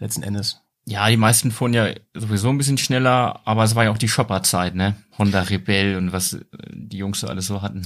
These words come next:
Speaker 1: Ja, das ist doch mal echt crazy, oder? Ich meine, ähm, damals war das irgendwie als Sechziger noch cool, einen Shopper zu fahren. Also für viele auf jeden Fall, ne?
Speaker 2: Ja, so ein Vierzylinder-Shopper. <laughs> Ich weiß nicht, ob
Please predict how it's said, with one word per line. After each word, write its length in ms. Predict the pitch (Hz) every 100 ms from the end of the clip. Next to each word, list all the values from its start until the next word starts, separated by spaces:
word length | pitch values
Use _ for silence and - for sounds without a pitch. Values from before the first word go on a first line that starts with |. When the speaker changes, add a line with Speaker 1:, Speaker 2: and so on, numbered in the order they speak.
| -
Speaker 1:
Ja, 200 | - 123
das 140 | 120 135
ist 100 | -
doch 80 | 127
mal 100 | 131
echt 180 | 120
crazy, 380 | - 117 107 107
oder? 220 | 113 147
Ich 100 | -
meine, 460 | 139 135 135 135 131
ähm, 380 | 131 123 120 113 - - - - _
damals 380 | 127 156 214 202
war 80 | 165
das 160 | 170
irgendwie 200 | 170 160
als 80 | 147
Sechziger 600 | 170 185 175 165 170 175 - _
noch 220 | 143 143 - 226
cool, 120 | 294
einen 80 | 262
Shopper 280 | 262 185
zu 100 | 127
fahren. 160 | 113 117
Also 120 | 117
für 100 | 110
viele 260 | 117 202 214
auf 140 | 202
jeden 160 | 113 107
Fall, 220 | 107 95
ne? 160 | 98 151 - _ _ _ _ _ _
Speaker 2:
Ja, 280 | 110 110 123
so 120 | 127
ein 160 | 123 113
Vierzylinder-Shopper. 880 | 139 139 143 135 139 - 143 - - - - -
<laughs> 60 | 120 113 - 175 - - - - - 160
Ich 160 | 127 117
weiß 220 | 113 113
nicht, 220 | 113 -
ob 100 | 110